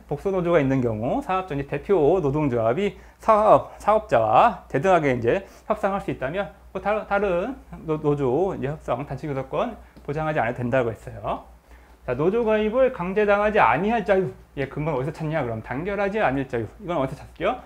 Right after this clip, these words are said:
자, 일반적 행동 자유, 결사의 자유에서 나온다고 했죠. 자, 단결권이 아니고 일반적 행동의 자유, 결사의 자유에서 나온다.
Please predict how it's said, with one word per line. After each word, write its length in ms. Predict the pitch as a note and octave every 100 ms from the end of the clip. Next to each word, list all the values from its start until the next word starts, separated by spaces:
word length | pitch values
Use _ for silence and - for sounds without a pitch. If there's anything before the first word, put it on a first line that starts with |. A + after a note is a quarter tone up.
| -
자, 80 | -
일반적 400 | B2+ F3+ A3 G3+
행동 260 | F#3+ A3+ G3+
자유, 380 | B2+ B2 A3 - - - - -
결사의 400 | - G3 B3 A#3+
자유에서 300 | G3+ G3 D#3+
나온다고 340 | C3 A#2+ A#2 G#2+
했죠. 320 | - G3+ F3
자, 240 | A#2 G#2+
단결권이 560 | - C3 F3+ F#3+ F3+ D3+
아니고 440 | G#2+ A2 G#3+ C#4+ - - _ -
일반적 280 | D3+ D#3+
행동의 240 | D3+ C#3+ A#2+
자유, 220 | B2 G3+
결사의 400 | E3 E3 - G3
자유에서 180 | F3+ F#3+
나온다. 380 | B2+ C3 D3